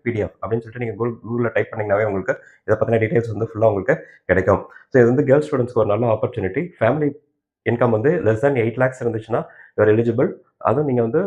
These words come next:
ஒரு ஏ சி டி அப்ரூவ்ட் இன்ஸ்டிடியூஷன்ஸ்ல நீங்க ஜாயின் பண்ணியிருந்தாவே, எந்த கோர்சஸ் நீங்க ஜாயின் பண்ணியிருந்தாலும் ஓகே. ஆனா இது வந்து நீங்க ஃபர்ஸ்ட் இயர்லயே நீங்க அப்ளை பண்ணி நீங்க கொஞ்சம் வாங்கிக்கணும்.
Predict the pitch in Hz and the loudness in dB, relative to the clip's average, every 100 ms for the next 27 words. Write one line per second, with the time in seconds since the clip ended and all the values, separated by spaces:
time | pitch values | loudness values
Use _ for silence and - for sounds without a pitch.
0 | - - 107 104 120 151 147 117 - 131 | -4 -6 -2 0 0 0 0 -2 0 -2
1 | 123 - 131 131 110 127 127 107 107 120 | -2 -4 -8 -8 -8 -4 -2 0 0 -2
2 | 117 110 113 - 104 123 127 123 123 117 | -2 -2 -4 -4 -4 -4 -4 -6 -8 -4
3 | 107 107 113 110 107 107 104 92 156 - | -2 -2 -4 -8 -6 -4 -6 -4 -6 -6
4 | - - 147 156 131 165 151 156 120 - | -20 -12 -6 -4 -2 -2 0 0 -2 -4
5 | 175 160 139 147 117 156 - _ - 95 | -2 0 2 0 0 -2 -4 _ -4 0
6 | 139 135 113 135 110 123 190 - _ 110 | 2 2 0 0 0 0 -2 -10 _ -2
7 | 117 151 107 113 98 101 | 0 2 2 0 -2 -2